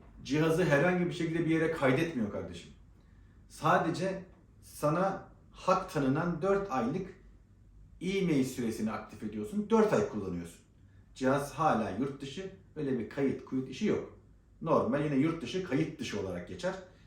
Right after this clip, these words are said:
Kayıt dışı olarak devam eder. Sadece sana devletin verdiği dört aylık süreçten yararlanırsın. Kayıt olmaz. Acar Medya, "Benim cihazda on üç Pro Max hattım Turkcell, fiziki sim'i çıkartıp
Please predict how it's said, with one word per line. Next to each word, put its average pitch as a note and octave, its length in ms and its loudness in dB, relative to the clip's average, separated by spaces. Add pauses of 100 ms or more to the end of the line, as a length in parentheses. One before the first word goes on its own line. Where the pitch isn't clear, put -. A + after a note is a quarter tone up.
(160)
Kayıt F3+ 360 2
dışı G#2 220 -4
olarak - 320 -6
devam D#3+ 380 4
eder. G#3 180 -2 (240)
Sadece F#3 640 0 (240)
sana E3 400 -2
devletin E3 440 -2
verdiği D3+ 380 0
dört F3+ 200 0
aylık D#3 220 0
süreçten D3 580 -4 (240)
yararlanırsın. F#2+ 640 -6 (540)
Kayıt C3 260 -2
olmaz. G#2+ 420 -4 (2250)
Acar D#3 300 4
Medya, G#2 400 0
"Benim D#3 340 0
cihazda C#3+ 500 0
on D#3+ 80 -2
üç D3+ 140 -4
Pro D3+ 200 0
Max F3 320 -2
hattım - 520 -6
Turkcell, F#3 460 -2
fiziki D3+ 420 -2
sim'i C3 280 -2
çıkartıp F#3+ 540 0